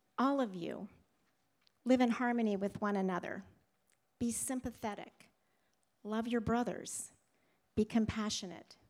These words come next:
and humble. Do not repay evil for evil or insult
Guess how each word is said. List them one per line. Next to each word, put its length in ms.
and 100
humble. 460
Do 140
not 340
repay 680
evil 480
for 260
evil 460
or 220
insult 640